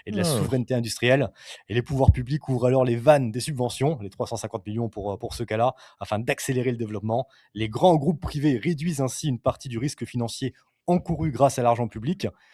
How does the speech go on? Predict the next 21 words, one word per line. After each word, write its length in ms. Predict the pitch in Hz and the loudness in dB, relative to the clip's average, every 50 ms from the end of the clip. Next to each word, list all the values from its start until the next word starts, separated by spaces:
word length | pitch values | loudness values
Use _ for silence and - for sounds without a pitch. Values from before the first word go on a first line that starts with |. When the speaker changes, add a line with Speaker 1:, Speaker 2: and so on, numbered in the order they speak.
| _ _ _ | _ _ _
Speaker 2:
Bah 80 | 110 107 | -4 -2
Speaker 1:
Puis 80 | 104 104 | 0 4
Speaker 2:
ouais. 40 | 139 | 6
Speaker 1:
lorsque 280 | 185 190 - - - | 6 6 6 4 2
la 120 | 165 156 139 | 2 4 4
rentabilité 600 | 135 147 143 - 139 131 139 131 131 127 156 147 | 4 4 2 2 0 -2 -2 -4 -2 0 2 2
n'est 100 | 135 117 | 2 0
plus 140 | - 147 135 | 0 -2 -2
au 40 | 123 | 0
rendez-vous, 420 | 131 127 120 113 127 165 180 170 - | 0 0 0 0 0 -2 -2 -4 -4
ils 140 | 160 139 127 | -8 -10 -8
tirent 200 | - - 185 143 135 | -4 -2 0 2 4
Speaker 2:
Ils 60 | 131 | 4
Speaker 1:
leur 100 | 135 135 | 6 8
Speaker 2:
se 60 | - | 8
retirent. 160 | 156 113 117 123 | 8 8 8 6
Speaker 1:
révérence. 320 | 120 156 175 - - - - - - _ _ _ _ _ _ | 4 4 4 2 0 -4 -6 -10 -14 _ _ _ _ _ _
Speaker 2:
Voilà. 220 | 110 113 113 110 101 | 4 6 6 6 6
Speaker 1:
Socialisme 360 | - - 156 147 151 151 151 | 4 2 0 0 0 0 0
de 80 | 143 147 | -2 0
connivence. 600 | - 156 147 135 110 104 113 - - - - - | 0 0 0 0 -2 -4 -6 -8 -8 -8 -8 -10